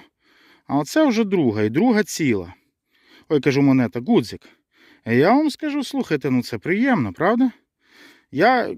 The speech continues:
звісно, задався задачею знайти рижого, але Петя вже каже, слухай, будемо зараз їхати. Ну, ще у нас десь до години часу є, тому ви поки що ще не переключайтеся, якщо щось буде, покажу. Ну, отак, але гудзик,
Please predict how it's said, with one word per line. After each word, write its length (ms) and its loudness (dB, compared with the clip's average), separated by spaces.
звісно, 440 -6
задався 480 -2
задачею 800 -2
знайти 380 -2
рижого, 520 0
але 220 -4
Петя 300 2
вже 420 0
каже, 320 -4
слухай, 320 -8
будемо 300 0
зараз 320 0
їхати. 460 -6
Ну, 80 -8
ще 160 0
у 120 4
нас 200 0
десь 180 0
до 140 2
години 340 2
часу 360 -4
є, 220 -6
тому 300 -2
ви 80 0
поки 240 -8
що 100 -8
ще 160 -4
не 100 2
переключайтеся, 840 -4
якщо 280 -2
щось 180 0
буде, 260 2
покажу. 480 -8
Ну, 140 -4
отак, 280 -4
але 140 0
гудзик, 320 -4